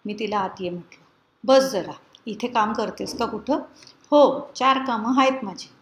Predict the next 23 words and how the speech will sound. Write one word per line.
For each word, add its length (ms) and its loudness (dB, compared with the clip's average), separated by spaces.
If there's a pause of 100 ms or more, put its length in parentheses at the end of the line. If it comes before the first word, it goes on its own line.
(300)
"घर 140 4
बघू 300 -2
का 120 0
ताई?" 220 -2 (600)
"हो, 200 4
बघ 200 2
ना." 140 0 (320)
तिनं 220 -6
घराची 360 -2
एक 160 -4
राऊंड 280 -4
घेतली, 320 -6 (440)
टेहळणी 400 0
करतात 360 -4 (140)
तशी. 240 -10 (440)
"किती 240 -4
जण 240 2
घरात?" 560 0 (340)
"आम्ही 200 0
तीन." 220 -6 (580)
"फार 200 4
नसेल 420 -2
काम, 240 -4